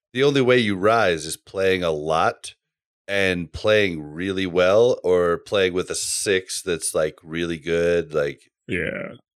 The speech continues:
Speaker 1: I mean,
Speaker 2: Well, I
Speaker 1: that's
Speaker 2: think,
Speaker 1: just the
Speaker 2: like,
Speaker 1: way it goes.
Speaker 2: I've said it so many times, but, like, in the, in the lower ranks, like, in order to get out, right,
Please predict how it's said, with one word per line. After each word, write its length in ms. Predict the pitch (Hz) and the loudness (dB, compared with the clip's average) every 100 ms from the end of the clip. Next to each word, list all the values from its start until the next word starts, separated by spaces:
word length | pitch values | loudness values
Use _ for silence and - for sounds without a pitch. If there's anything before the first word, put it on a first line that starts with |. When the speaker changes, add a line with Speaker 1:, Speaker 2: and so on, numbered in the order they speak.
| _ | _
Speaker 1:
I 0 | |
mean, 120 | 92 | 0
Speaker 2:
Well, 100 | 151 | 4
I 20 | - | 4
Speaker 1:
that's 120 | - | 2
Speaker 2:
think, 80 | 247 | 0
Speaker 1:
just 100 | - | 2
the 60 | 131 | 2
Speaker 2:
like, 100 | 107 | 4
Speaker 1:
way 60 | |
it 200 | 90 85 | 2 2
goes. 400 | 110 120 - - - _ - | 2 2 0 -8 -14 _ -8
Speaker 2:
I've 160 | 170 135 | -4 -2
said 200 | - 220 | 2 2
it 60 | |
so 160 | 175 180 | 2 2
many 280 | 180 147 120 | 4 2 2
times, 420 | - 135 160 120 | 2 2 2 2
but, 140 | 110 | 0
like, 240 | 104 101 98 | 0 0 0
in 160 | 117 | -2
the, 180 | 113 110 | 2 0
in 160 | 131 117 | 0 0
the 80 | 104 | 0
lower 340 | 107 147 135 | 4 4 4
ranks, 360 | 107 131 117 120 | 4 0 0 0
like, 200 | 101 - _ _ _ | -2 -4 _ _ _
in 140 | 170 143 | -2 4
order 240 | 143 196 | 6 6
to 180 | 196 165 | 4 2
get 400 | 123 120 135 135 143 | 0 -2 2 0 0
out, 280 | 113 95 - | -2 -2 -4
right, 260 | 90 90 | -4 -4